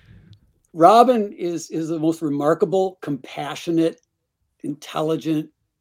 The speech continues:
sweet person I have ever met in my life. When I met her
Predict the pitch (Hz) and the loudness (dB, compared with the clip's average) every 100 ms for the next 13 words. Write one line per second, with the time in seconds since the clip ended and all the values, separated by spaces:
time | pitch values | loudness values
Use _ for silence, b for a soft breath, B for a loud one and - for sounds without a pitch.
0 | _ _ _ _ _ _ _ _ _ - | _ _ _ _ _ _ _ _ _ -20
1 | - _ - - - 151 180 208 _ _ | -20 _ -16 -14 -8 -2 -2 -2 _ _
2 | - 160 165 143 123 120 _ _ _ - | -2 -2 0 -4 -4 -8 _ _ _ -10
3 | 143 127 - 156 147 151 139 165 131 123 | -8 -10 -8 -6 -2 -2 -2 -4 -6 -6
4 | 113 120 160 107 - _ b b b b | -6 -6 -6 -6 -16 _ b b b b
5 | b 127 170 240 220 190 160 170 190 127 | b 4 6 6 0 -2 0 -2 -2 -8
6 | - | -16